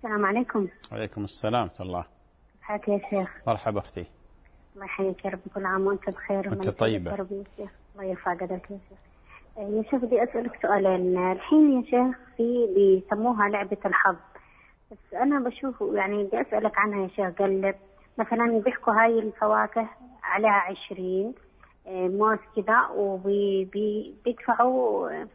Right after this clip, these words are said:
Speaker 1: يعني زي ذهبات، وإذا يجي حظهم، آه، مثلا ربحت الفراولة بيعطوهم أكثر. هذه ربا، آه، رقمار، صحيح يا شيخ؟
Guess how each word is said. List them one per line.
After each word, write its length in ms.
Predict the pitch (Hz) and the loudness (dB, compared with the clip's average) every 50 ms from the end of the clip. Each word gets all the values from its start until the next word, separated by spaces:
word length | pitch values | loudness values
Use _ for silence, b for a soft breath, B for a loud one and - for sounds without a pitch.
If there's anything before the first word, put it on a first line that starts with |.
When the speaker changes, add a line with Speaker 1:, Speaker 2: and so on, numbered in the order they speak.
| _ _ _ _ _ _ - _ - _ _ _ _ _ _ _ _ _ _ | _ _ _ _ _ _ -20 _ -20 _ _ _ _ _ _ _ _ _ _
Speaker 1:
يعني 720 | - 196 190 190 175 175 180 190 190 185 185 180 180 180 175 180 | -8 -4 -2 0 0 0 2 2 2 2 2 2 2 0 2 4
زي 120 | 254 269 | 4 4
ذهبات، 540 | 226 247 220 214 226 208 208 196 180 170 - - - B B B B B B B _ | 6 4 4 4 2 4 4 2 2 2 -2 -10 -20 B B B B B B B _
وإذا 360 | 190 185 - 226 226 233 233 | -4 0 0 0 2 2 4
يجي 480 | 233 226 196 220 220 226 233 220 240 226 | 4 4 4 2 2 0 -2 0 0 0
حظهم، 580 | - - - 277 277 - 247 269 285 311 330 427 - - - _ _ _ _ _ _ _ _ _ _ _ | 2 2 0 0 0 0 -2 0 0 0 0 -2 -4 -12 -20 _ _ _ _ _ _ _ _ _ _ _
آه، 160 | - 196 190 190 | -8 -6 -4 -4
مثلا 500 | 202 202 - 208 208 208 208 202 202 233 | -4 -4 -4 -4 -2 0 0 0 0 0
ربحت 300 | 247 - - 254 - - | -2 -2 -6 -6 -6 -6
الفراولة 540 | 226 - - 233 233 262 262 269 262 277 294 320 392 427 392 - b b b b b b b b _ - 196 | -6 0 0 2 2 2 2 0 0 0 0 0 0 -2 -4 -14 b b b b b b b b _ -4 0
بيعطوهم 440 | 214 208 202 208 - 277 262 240 - | 0 0 0 0 0 0 0 2 0
أكثر. 440 | - - - - - 185 175 - b b b b b b _ | -2 -4 -6 -6 -4 -4 -4 -4 b b b b b b _
هذه 380 | - 277 311 302 285 320 302 | 0 2 2 2 2 0 0
ربا، 140 | 285 202 208 | 0 -2 -2
آه، 320 | 196 - 175 185 202 202 202 | -2 -2 -2 0 0 2 2
رقمار، 540 | 208 220 214 - 240 269 277 254 220 208 - - | 2 0 -2 0 2 4 4 4 2 0 -6 -8
صحيح 80 | 208 | -6
يا 140 | 220 226 226 | -4 -4 -4
شيخ؟ 320 | 226 - 254 269 311 339 | -4 -4 -4 -4 -4 -4